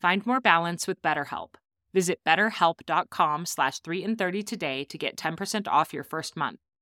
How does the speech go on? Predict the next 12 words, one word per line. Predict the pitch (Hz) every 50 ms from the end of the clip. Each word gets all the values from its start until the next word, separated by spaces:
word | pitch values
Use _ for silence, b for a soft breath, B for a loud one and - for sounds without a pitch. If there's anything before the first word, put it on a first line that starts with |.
| _ _ _ _ _
That's | - 175 165 -
BetterHelp, | - - 190 202 208 185 - - 190 165 - - - - _ _ -
H | 180 175 196 190 - -
E | 120 202 208 202 -
L | 117 147 147 156 - -
P | - 185 151 135 127 131 _ _ _ _
dot | - 165 165 180 - -
com | - 170 156 151 160 156
slash | - - 147 135 131 127 - - _ -
three | - 156 151 147 104
in | 127 143 143
thirty. | - 147 131 110 60 55 - -